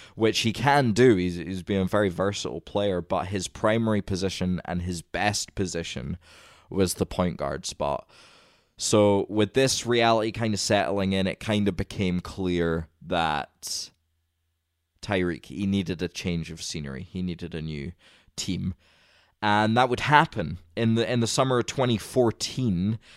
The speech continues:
Tyreek would be traded to the New Orleans Pelicans, where he would get off to a slow start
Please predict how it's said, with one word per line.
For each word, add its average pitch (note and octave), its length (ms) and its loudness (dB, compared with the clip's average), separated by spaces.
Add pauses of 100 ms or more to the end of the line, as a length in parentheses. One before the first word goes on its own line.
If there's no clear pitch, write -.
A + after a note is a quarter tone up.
(220)
Tyreek G2+ 480 0
would G2+ 200 -4
be G2+ 80 -6
traded G#2+ 500 -2
to - 100 -16
the G#2 100 0
New G2+ 180 2
Orleans A2 400 0
Pelicans, F2 960 -4 (380)
where G#2 380 2
he A2+ 200 -4
would D3 240 6
get D3+ 120 6
off C3 200 2
to C#3 100 0
a A#2+ 60 2
slow B2+ 380 2
start G#2+ 540 4